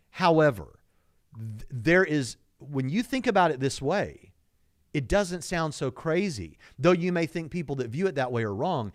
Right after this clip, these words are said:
it doesn't sound so crazy that there are a lot of single issue voters, and this is the issue that matters to them so much.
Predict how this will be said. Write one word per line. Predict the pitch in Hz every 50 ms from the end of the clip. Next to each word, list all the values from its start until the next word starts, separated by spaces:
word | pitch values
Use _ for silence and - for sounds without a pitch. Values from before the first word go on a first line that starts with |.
| - - - -
it | 160 139
doesn't | 180 190 202 170 180 160
sound | - - 185 180 170 160 143
so | - 180 175 165 143
crazy | - - 190 208 220 226 202 143 123 110 95 95 104 - - - - _ -
that | 127 160 160 160 - - -
there | 147 127 160 165 175
are | 165 156
a | 156 151
lot | 143 143 156 156
of | 143 -
single | - 175 175 170 147 143 151
issue | 139 - - 151 127
voters, | 113 147 190 190 165 139 135 -
and | - 160 160 147
this | 123 170 180 - -
is | 190 190 170 147
the | 123 151 151 156
issue | 185 190 185 - - 147 131 120 - - - - -
that | 165 156 147
matters | 147 147 156 180 165 156 127 107 -
to | - 107
them | 87 90 78 69 - - _ _ _ _
so | - - 165 143 139
much. | 151 165 143 85 - - - - - -